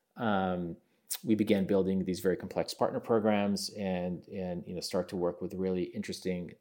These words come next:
um, you know, uh, agencies from across the world. Um, the business just matures and grows. You know, at the time we had over three hundred agency partnerships. Um, you know, um,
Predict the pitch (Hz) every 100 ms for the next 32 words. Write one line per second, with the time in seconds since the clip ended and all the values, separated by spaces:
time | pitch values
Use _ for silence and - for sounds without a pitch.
0 | - 95 87 85 82 80 _ - _ _
1 | _ _ - 98 80 - - 98 - 107
2 | 107 - 101 - - - 92 - 92 92
3 | 98 90 90 87 85 82 - _ _ _
4 | _ - 107 98 90 - 120 151 175 -
5 | 160 - 139 127 113 107 101 - 113 104
6 | 98 107 98 98 107 113 104 98 95 -
7 | 113 101 104 101 98 - 98 104 - 92
8 | 101 - 98 - 90 - - - _ _
9 | _ _ - 98 87 87 85 82 80 -
10 | _ _ _ - 95 85 80 - 92 87
11 | 82 80 78